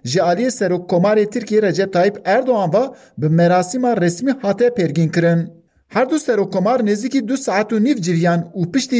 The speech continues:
civînê jî prens konferansek durust kirin. Erdoğan li ser navaroka ve civînê rawestiya û ragihand ku ew di nû da li ser sazkirina têkiliyên Tirkiye û Îsraîlê sekinîne.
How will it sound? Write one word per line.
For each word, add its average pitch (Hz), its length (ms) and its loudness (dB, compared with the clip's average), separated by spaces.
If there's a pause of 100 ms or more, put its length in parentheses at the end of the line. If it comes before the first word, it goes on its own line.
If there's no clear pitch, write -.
civînê 220 300 2
jî 262 260 -2
prens 226 320 0
konferansek 170 680 0
durust 165 280 -2
kirin. 170 340 0 (540)
Erdoğan 285 460 0
li 226 60 0
ser 254 280 0
navaroka 220 560 2
ve 277 100 2
civînê 202 460 -2
rawestiya 170 500 2
û 175 260 0
ragihand 233 420 2
ku 247 300 -2 (160)
ew 220 260 0
di 196 60 -2
nû 220 260 2
da 180 140 4 (340)
li 165 140 2
ser 254 200 2
sazkirina 190 680 -2
têkiliyên 214 540 -2
Tirkiye 226 360 -4
û 269 140 -2
Îsraîlê 233 460 0
sekinîne. 170 680 0